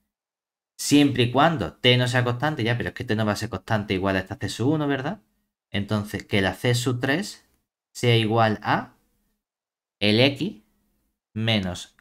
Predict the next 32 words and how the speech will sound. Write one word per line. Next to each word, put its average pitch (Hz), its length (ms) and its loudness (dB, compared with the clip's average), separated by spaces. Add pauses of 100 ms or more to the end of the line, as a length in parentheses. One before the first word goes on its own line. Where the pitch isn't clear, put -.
(100)
el 92 220 -2
C 110 200 -2
sub 117 220 -4
dos 147 380 -4 (560)
y 110 140 -2
todo 117 240 2
eso 120 300 2
dividido 123 500 2
entre 135 480 -4 (840)
el 107 340 0
t 120 380 -2
menos 107 680 -4
el 95 180 -4
c 92 240 -6
sub 135 220 -4
uno. 92 280 -6 (540)
Que 95 100 -4
como 120 220 4
decimos, 139 380 0
esto 131 340 0
vale 151 300 4
para 104 200 4
aquellos 131 320 2
valores 143 320 4
de 143 120 4
t, 160 360 -4 (360)
de 101 120 2
modo 120 280 4
que 135 320 -4 (1800)
t 120 220 4
sea 123 320 2
distinto 110 840 -2